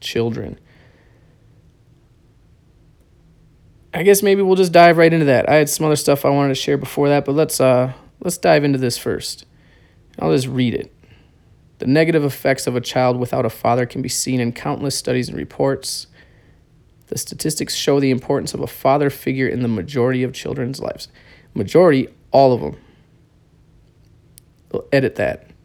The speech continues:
Not the majority, but all of them. So let's, let's look at these numbers. These are from the U S Department of Justice,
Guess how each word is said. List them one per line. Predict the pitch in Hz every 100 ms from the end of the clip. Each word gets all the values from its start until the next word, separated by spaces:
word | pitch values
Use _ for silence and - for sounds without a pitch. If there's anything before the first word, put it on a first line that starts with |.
| _ _ _ -
Not | 135
the | 180
majority, | 170 156 139 131
but | - -
all | 123 117
of | -
them. | - - - _ _ _ _ _ _ _ _ _ _ _ _ _ _ _ _ _ _ _ _ _ _ _ _ _ _ _ _ _ _ _ _ _ _ _ _ _ -
So | -
let's, | 196 196 -
let's | 170 185 190
look | 185
at | 170
these | 165 151
numbers. | 151 131 123 - - -
These | 147 165 165
are | 151 147 147 143 156 - - - _ _ _ _ _ _ _ _ _ _ _ _ -
from | - 135
the |
U | 131 147
S | 151
Department | - 151 147 143
of | 127
Justice, | 127 131 - 127 -